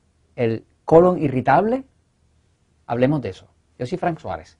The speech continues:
especialista en obesidad y metabolismo. Algunas personas nos han estado preguntando en Metabolismo T V sobre este tipo de enfermedad,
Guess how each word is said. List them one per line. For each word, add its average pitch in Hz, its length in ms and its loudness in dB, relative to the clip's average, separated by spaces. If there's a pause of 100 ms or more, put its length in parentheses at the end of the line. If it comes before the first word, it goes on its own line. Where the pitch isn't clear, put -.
(140)
especialista 127 500 -10
en 147 80 -4
obesidad 123 300 -4
y 123 60 -6
metabolismo. 123 560 -6 (400)
Algunas 208 320 2
personas 220 340 -2
nos 170 100 2
han 170 120 -2
estado 170 280 0
preguntando 165 640 -2
en 127 120 -10
Metabolismo 117 500 -6
T 165 80 -4
V 135 180 -4 (460)
sobre 151 480 6
este 156 260 0
tipo 180 220 0
de 165 80 8
enfermedad, 151 640 0